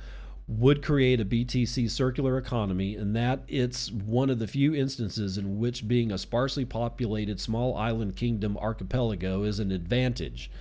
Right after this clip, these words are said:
When the island's internet infrastructure was brought into question, the Tongan claimed internet and smartphone penetration rates exceeded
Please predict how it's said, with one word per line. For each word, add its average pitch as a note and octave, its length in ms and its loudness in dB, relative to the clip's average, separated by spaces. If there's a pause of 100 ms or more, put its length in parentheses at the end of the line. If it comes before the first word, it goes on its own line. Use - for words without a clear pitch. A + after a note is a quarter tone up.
(360)
When C#3 320 6
the D3+ 140 0
island's D3 560 0
internet C3+ 480 0
infrastructure B2 640 -2
was F2+ 160 -4
brought B2 260 2
into G2 180 0
question, F3 520 2
the G2+ 60 -2
Tongan E3 600 0
claimed B2+ 480 0
internet D3 640 -2
and G#2+ 100 -6
smartphone B2+ 560 -2
penetration C3 640 -2
rates G2+ 260 -2
exceeded B2+ 640 -2